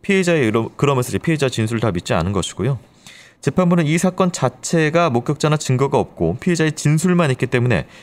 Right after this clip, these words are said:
문 씨의 죄를 입증할, 입증하기 위해서는 범행 횟수 및 수법, 날짜 등이 중요하다고 하면서 피해자 선미 씨의 진술이 자주 바뀌는 이 상황, 어, 이걸 모두 인정하지 않았던 부분이고요. 문 씨가 고소한 부분에 대해서는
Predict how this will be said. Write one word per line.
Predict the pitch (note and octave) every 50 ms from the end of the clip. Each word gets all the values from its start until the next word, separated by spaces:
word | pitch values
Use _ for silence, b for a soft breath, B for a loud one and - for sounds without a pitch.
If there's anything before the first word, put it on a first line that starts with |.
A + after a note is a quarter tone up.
| B B
문 | C#3 D3+ E3+
씨의 | E3 - - F#3 F3+ E3+
죄를 | - D#3+ D3 C3
입증할, | - C3+ - - - E3 D#3+ D#3 D#3 D3+ D3 D3 C#3 - - -
입증하기 | A2 - - - D#3+ D#3 D3+ C#3 B2+ G2+
위해서는 | G2 G2+ G2+ - B2+ C#3
범행 | - - G#2 A2 A2 G#2
횟수 | A#2 D3+ D3 - - - C#3+ C3 -
및 | E3 E3+ F3 B B B B
수법, | - - E3 - - A2+ - - B B B B B B
날짜 | - G#2 A#2 C3+ C3 - - E3+ D#3+
등이 | D3 D3 D#3 D#3+ -
중요하다고 | - - C#3 C#3 D3 D3 C#3+ C#3 C#3 C3+ A#2+ A#2+ A2+ A#2+
하면서 | C3 C3 B2 G#2+ A2 - C3+ F2+ C#2 - B B B B B B
피해자 | - F#3 F3+ F3 E3 E3+
선미 | E3 - F#3+ F#3 F#3 F3+
씨의 | - - E3 D3+
진술이 | - - C3 B2 C3 C#3+ D3+
자주 | - - A2+ G#2+ D3+ E3
바뀌는 | D#3 C#3+ - D#3+ D3+ C#3+ C3+ A#2+ G2+ D#2+
이 | - F#2+ F#2+ F#2+ F#2 F2+
상황, | - C3+ C3+ B2 F#2+ D#2+ D#2+ A#2 C#3+ - b b b b b b b
어, | - F2 E2 D#2+ D#2+ F2+
이걸 | F#2+ A#2 A2+ A2 A2+ A2+
모두 | G2+ G2 A2+ A2+ A#2+ G#2
인정하지 | F#2+ F#2+ G#2 A#2 G#2+ F#2 F2 E2+ - D#2+
않았던 | E2 F2 F#2+ - G2 F2+
부분이고요. | E2+ E2+ D#2+ F2 D#2+ D2+ E2 G2+ C3+ C#3 A#2+ B B B B B B B
문 | - D3 D#3+
씨가 | - - F3+ F3 E3+
고소한 | - D#3 D3 - F#3 F3 E3+ D#3+
부분에 | C#3+ C3 C3 C3+ C3+ C3
대해서는 | B2+ A#2 G#2 G2+ G2+ B2 C3 C#3+ G#2 C#2+